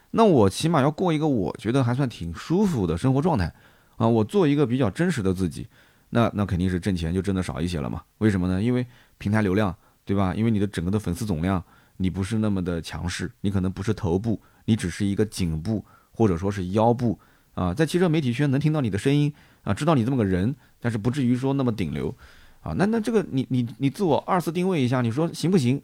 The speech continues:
那我觉得可以了，对不对？我不是第一名，但是我在第一梯队，我在麻将桌子上面没下牌桌，对不对？你要如果要三缺一喊我，你总能脑子里面想起我的名字就可以了，对吧？所以我一直是抱着这种心态。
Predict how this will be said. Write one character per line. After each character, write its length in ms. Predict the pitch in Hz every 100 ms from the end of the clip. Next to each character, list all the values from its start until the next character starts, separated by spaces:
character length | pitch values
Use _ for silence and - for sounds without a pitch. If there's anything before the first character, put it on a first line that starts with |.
| _
那 80 | 233
我 140 | 151
觉 100 | 104
得 80 | 190
可 240 | - 123
以 100 | 208
了， 180 | 104 78 - _ -
对 120 | 123
不 60 |
对？ 120 | 120 120 - -
我 80 | 120
不 100 | 156
是 120 | 214
第 160 | 190 202
一 60 |
名， 220 | 156 156 -
但 140 | 147
是 60 | 131
我 120 | 101
在 80 | 101
第 220 | 104 156
一 20 |
梯 140 | 156 -
队， 180 | 156 - _ _ _ _
我 100 | 107
在 100 | 147
麻 140 | 123
将 160 | 135 135
桌 140 | 139
子 80 | 131
上 120 | 120
面 140 | 107 95
没 180 | 101 127
下 140 | - 117
牌 160 | 101
桌， 220 | 120 139 - - _
对 80 | -
不 60 | 120
对？ 160 | 123
你 120 | 113 113
要 140 | 135
如 160 | 120 143
果 140 | 113
要 100 | 123
三 180 | 120 135
缺 140 | 139
一 140 | 139 143
喊 260 | 143 107
我， 200 | 131 90 87
你 100 | 113
总 180 | 113
能 120 | 101 135
脑 140 | 92
子 80 | 120
里 60 |
面 100 | 117
想 180 | 123 110
起 100 | 120
我 120 | 123
的 80 | 85
名 180 | 82 87
字 100 | 120 - - -
就 140 | 196
可 360 | 143 - 82 143
以 140 | 175
了， 160 | 69 - - - - _
对 100 | 92
吧？ 200 | 90 82 _ _ _
所 120 | - 202
以 40 |
我 160 | 156 143
一 80 |
直 120 | 180 185
是 100 | 190
抱 140 | 185
着 80 | 180
这 100 | 214
种 140 | 139
心 160 | 90 80
态。 180 | 80